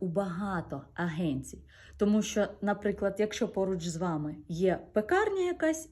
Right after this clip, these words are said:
і ви хочете туди працевлаштуватися, і ви йдете до агенції, чекаєте, поки вона вам запропонує. Можливо, ця агенція ніколи не працювала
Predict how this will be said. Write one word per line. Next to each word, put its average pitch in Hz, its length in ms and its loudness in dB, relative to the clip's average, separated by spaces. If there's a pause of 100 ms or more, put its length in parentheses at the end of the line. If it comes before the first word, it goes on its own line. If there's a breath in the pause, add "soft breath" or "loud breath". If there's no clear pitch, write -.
і 254 80 2
ви 233 120 0
хочете 240 420 0
туди 220 220 0
працевлаштуватися, 196 1300 -4 (460 loud breath)
і 233 80 2
ви 214 100 4
йдете 202 260 2
до 180 120 2
агенції, 226 520 4
чекаєте, 196 420 0
поки 190 240 -4
вона 180 340 -2 (140)
вам 170 500 -2
запропонує. 185 840 2 (480 loud breath)
Можливо, 196 440 2
ця 202 180 -2
агенція 202 460 2
ніколи 208 500 0
не 165 120 0
працювала 160 640 -4